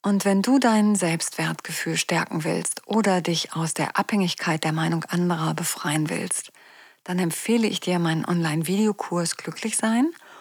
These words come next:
oder natürlich noch intensiver wäre mein zweieinhalbtägiges, ähm, Seminar Glücklich Sein, was jetzt im April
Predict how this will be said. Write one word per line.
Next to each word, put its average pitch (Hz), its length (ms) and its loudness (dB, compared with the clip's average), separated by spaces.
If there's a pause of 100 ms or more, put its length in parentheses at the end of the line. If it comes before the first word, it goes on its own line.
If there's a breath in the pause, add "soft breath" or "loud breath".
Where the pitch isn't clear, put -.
(420 loud breath)
oder 226 220 4
natürlich 202 560 2
noch 190 220 2
intensiver 175 840 0
wäre 160 440 -2 (320 loud breath)
mein 165 160 -2
zweieinhalbtägiges, 165 1200 0
ähm, 165 320 0
Seminar 165 720 0
Glücklich 175 440 -2
Sein, 180 360 0
was - 160 0
jetzt - 340 -4
im 170 300 0
April 165 640 -2